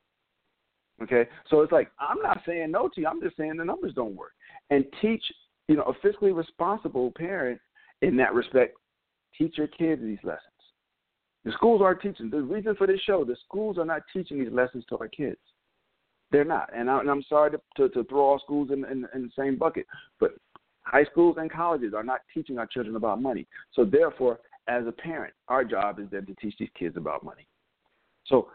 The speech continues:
get your kids involved in the process, okay? Let them know, Here's my monthly bills. Here's how much we're clearing every month. Here's how much we have left over. Now, you want this. Okay,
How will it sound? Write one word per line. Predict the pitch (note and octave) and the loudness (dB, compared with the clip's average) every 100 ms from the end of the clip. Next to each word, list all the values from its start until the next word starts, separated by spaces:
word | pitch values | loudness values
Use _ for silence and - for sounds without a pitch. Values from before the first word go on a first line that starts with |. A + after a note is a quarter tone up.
| _ _ - | _ _ 2
get | D3 F3+ | 2 4
your | F3 | 0
kids | E3+ F3 E3 | 2 0 0
involved | D#3+ C#3+ D3+ D#3 A#2+ - _ - | -4 -2 -2 0 -4 -8 _ -4
in | C#3 D3 D3 B2+ | -2 -2 -4 -4
the | C3 | -4
process, | - C#3+ D3 - - _ _ _ _ _ - | -6 -10 -10 -16 -20 _ _ _ _ _ -8
okay? | - - C#3 - - | -2 -2 -2 -14 -4
Let | A#2 E3+ - | 2 2 2
them | A#3 | 0
know, | B3+ D#3 | 2 0
Here's | C#3+ A3+ | 0 -2
my | A3+ G#3+ | -4 -10
monthly | G#3+ G#3+ | -10 -8
bills. | G3+ G3 - | -6 -6 -4
Here's | F#3+ A3 A3 | 2 2 2
how | G3 | -4
much | G3 G3+ D#3+ | -4 -6 -4
we're | F3+ F3 | -4 -6
clearing | - F#3 E3+ C3+ | -8 -8 -8 -8
every | A#2 G#2 | -10 -10
month. | G#2 - - | -12 -14 -2
Here's | E3+ F#3+ | 2 2
how | F3+ | 2
much | F3 E3 | 2 2
we | D#3 | 2
have | D#3+ D#3 C#3 | 4 4 4
left | C#3+ - | 0 0
over. | B2 B2 F2+ _ _ _ _ _ _ D3 | 0 0 0 _ _ _ _ _ _ 2
Now, | C#3+ F2+ - _ | 2 2 -8 _
you | C3 G#3 | 0 2
want | F3 D#3+ - | 4 4 2
this. | F3 D#3 - _ - E3 | 0 0 -4 _ -6 -2
Okay, | E3 C3+ D#3+ | 0 0 -2